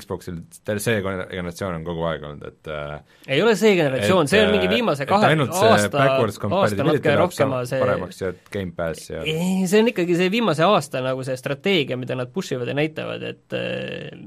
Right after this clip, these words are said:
Speaker 2: meiega olemine on õige otsus ja, ja see praegu tundub kõik nagu väga mõistlik iseenesest, mis nad teevad. Ja miks
Speaker 1: Ja
Speaker 2: nad ei
Speaker 1: see
Speaker 2: kuuluta
Speaker 1: nagu
Speaker 2: uusi
Speaker 1: kõik
Speaker 2: mänge välja? Ja miks nad ei kuuluta uusi mänge välja? See on, see on ikkagi see, et järgmine generatsioon on ukse taha, taga ja, ja sellepärast see on ka põhjus, noh, Sony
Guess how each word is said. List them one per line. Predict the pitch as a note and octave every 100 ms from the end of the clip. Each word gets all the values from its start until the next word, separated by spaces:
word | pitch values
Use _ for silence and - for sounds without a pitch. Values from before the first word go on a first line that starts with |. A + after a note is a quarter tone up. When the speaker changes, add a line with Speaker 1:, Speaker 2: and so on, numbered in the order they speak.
| - - - -
Speaker 2:
meiega | D3 C#3 B2+
olemine | C#3 B2+ B2+
on | C#3
õige | D3 C#3+
otsus | C#3+ C3 B2
ja, | B2+ B2
ja | - C3+
see | C#3
praegu | G3+ D3+
tundub | C#3 C#3+ C3+
kõik | D#3+ C#3
nagu | C3+
väga | E3+ D3
mõistlik | D3+ F#3 - -
iseenesest, | C3 B2+ C3+
mis |
nad | B2+ B2
teevad. | C3+ B2 B2 - _ -
Ja | C#3+
miks | G3+
Speaker 1:
Ja | F3
Speaker 2:
nad | D#3+
ei |
Speaker 1:
see |
Speaker 2:
kuuluta | G#3+ F3 A3+
Speaker 1:
nagu | A#3
Speaker 2:
uusi | G3
Speaker 1:
kõik | A#3+
Speaker 2:
mänge | C4+ E3
välja? | C#3+ B2+ C3+
Ja | E3
miks | F#3
nad | D3+
ei | E3+
kuuluta | F#3 D3+
uusi | G#3+ D#3+ D#3
mänge | G#3 D#3
välja? | C#3 C#3 C3+
See | D#3
on, | D#3 D3+ D3 _ _ _ _ -
see | D3
on | F3
ikkagi | F#3 F3+ F3
see, | G3+
et | F3
järgmine | G#3+ G3 F3 F3
generatsioon | F3 E3+ A3 F#3+
on | F#3
ukse | A#3 C#3+
taha, | C3 C3 B2+
taga | C#3+ C#3+ C3
ja, | B2+ C3 C3
ja | G#2+ C#3 D3
sellepärast | E3+ D3 D3 - - -
see | - G3
on |
ka | E3+
põhjus, | G#3 G3+ D3 -
noh, | F3+ _
Sony | - G#3+